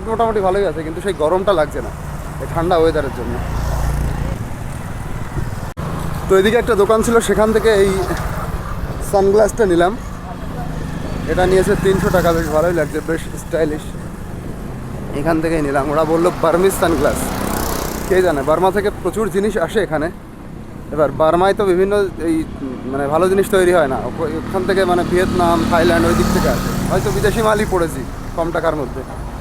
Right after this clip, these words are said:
আর এইদিকে খুব সস্তায় পাওয়া যায় ভালো মালও। থাইল্যান্ডেরও দামি দামি জিনিস এখানে সস্তায় পাওয়া যায়, যেটা দিল্লি বা কলকাতায় গেলে অনেক টাকা দাম হয়ে যায়।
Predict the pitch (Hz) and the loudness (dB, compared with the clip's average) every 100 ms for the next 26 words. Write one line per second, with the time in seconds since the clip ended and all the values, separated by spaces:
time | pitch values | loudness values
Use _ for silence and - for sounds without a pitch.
0 | - - - - 151 165 190 202 226 - | -10 -10 -8 -4 0 0 0 2 0 -2
1 | - - 202 - 226 175 160 160 175 151 | -6 -2 -2 2 2 4 4 4 2 2
2 | 160 180 143 127 117 - - - - - | 2 2 2 -2 -4 -8 -12 -12 -12 -2
3 | 165 175 185 185 190 165 165 170 170 170 | 2 2 2 2 2 2 2 0 0 -2
4 | 170 170 160 - 143 160 139 127 139 147 | -2 -2 -4 -6 -2 -2 0 -2 -2 -4
5 | 139 135 131 156 151 147 135 147 147 151 | -4 -4 -2 -2 -2 0 0 -2 -2 -4
6 | 143 143 147 139 143 127 123 135 131 | -2 -2 -2 -2 -2 0 0 0 0